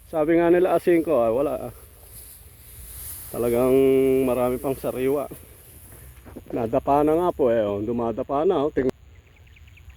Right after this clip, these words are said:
nahapay. <laughs> Mahapay na. Ah, yan kasi yung itsura niya, oh.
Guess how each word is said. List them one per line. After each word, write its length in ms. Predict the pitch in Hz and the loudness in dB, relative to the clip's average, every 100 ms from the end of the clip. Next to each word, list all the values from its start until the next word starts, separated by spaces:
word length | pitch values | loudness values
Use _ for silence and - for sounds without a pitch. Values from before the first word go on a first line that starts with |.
| - - - - - 120 | -20 -20 -20 -20 -20 -16
nahapay. 640 | 110 117 113 - 147 147 - - - - 440 - - - | -10 -6 -6 0 0 0 -6 -10 -14 -4 -4 -4 -10 -20
<laughs> 800 | - - - - - - - - | -20 -20 -20 -20 -20 -20 -20 -14
Mahapay 460 | 120 120 123 - 139 | -10 -6 -6 -2 2
na. 200 | 160 143 - - - - _ - - - - - - - | 2 0 -6 -18 -20 -20 _ -20 -20 -20 -20 -20 -20 -10
Ah, 240 | 127 135 | -4 0
yan 140 | 147 156 | 2 0
kasi 320 | - 151 147 | -2 2 4
yung 180 | 151 156 | 2 0
itsura 480 | - 156 151 170 | -4 -2 0 2
niya, 300 | 156 127 | 2 2
oh. 40 | 117 | 0